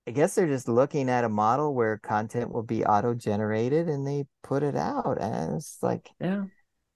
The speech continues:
Speaker 1: "What, am
Speaker 2: As
Speaker 1: I gonna
Speaker 2: quickly
Speaker 1: wanna
Speaker 2: as
Speaker 1: watch
Speaker 2: possible.
Speaker 1: that?"
Speaker 2: No.
Speaker 1: You know, I'm, I'm already picking up on A I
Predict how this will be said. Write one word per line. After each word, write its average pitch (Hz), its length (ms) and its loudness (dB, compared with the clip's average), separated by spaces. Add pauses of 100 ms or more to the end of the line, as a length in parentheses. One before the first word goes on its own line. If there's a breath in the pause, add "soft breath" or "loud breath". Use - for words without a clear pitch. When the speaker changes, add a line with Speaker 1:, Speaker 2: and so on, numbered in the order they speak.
(160)
Speaker 1:
"What, - 240 -2
am - 0 -
Speaker 2:
As 120 220 0
Speaker 1:
I 139 80 2
gonna 147 180 4
Speaker 2:
quickly 147 80 2
Speaker 1:
wanna 160 140 2
Speaker 2:
as 120 60 -2
Speaker 1:
watch - 340 2
Speaker 2:
possible. 180 160 -6
Speaker 1:
that?" 294 220 0 (380)
Speaker 2:
No. 135 240 -2
Speaker 1:
You 151 80 4
know, 185 240 4
I'm, 170 180 2 (200)
I'm 220 140 4
already 185 320 6
picking 160 420 -2
up 196 220 -2
on 113 280 0 (480)
A 131 240 6
I 113 440 6